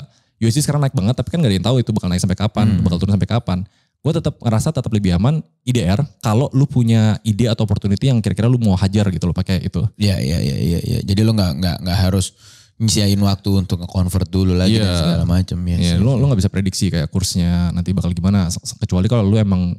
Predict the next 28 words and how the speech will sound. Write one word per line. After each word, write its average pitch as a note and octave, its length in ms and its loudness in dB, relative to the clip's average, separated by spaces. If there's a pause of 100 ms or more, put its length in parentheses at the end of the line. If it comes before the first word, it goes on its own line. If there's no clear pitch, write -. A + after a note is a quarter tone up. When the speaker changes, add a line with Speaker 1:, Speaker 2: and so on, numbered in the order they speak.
Speaker 1:
kerjaannya F2 400 0
tiap F#2+ 160 2
hari F2 80 0
itu - 160 -2
kayak F#2 240 -2
ekonomis. G2+ 720 -2 (240)
Lu G#2 80 2
bener-bener F#2+ 240 2
kayak F#2 120 0
bisa F2 280 0 (160)
tahu G2+ 240 0 (160)
pergerakan E2+ 400 -2
ekonomi F2 160 0
itu F#2 160 0
gimana. F2 400 0
Gua G2 240 0
pun E3 240 0
nggak F2 160 0
sedalam F2+ 480 0
itu F#2 320 0
gitu. E2+ 240 -6 (160)
Speaker 2:
Mhm. F2+ 560 2
Speaker 1:
Jadi A2 80 4
gue A#2 160 0
tetap A#2 120 -2
banyakkan G2 320 0
cash - 440 -4
rupiah. F#2 400 -2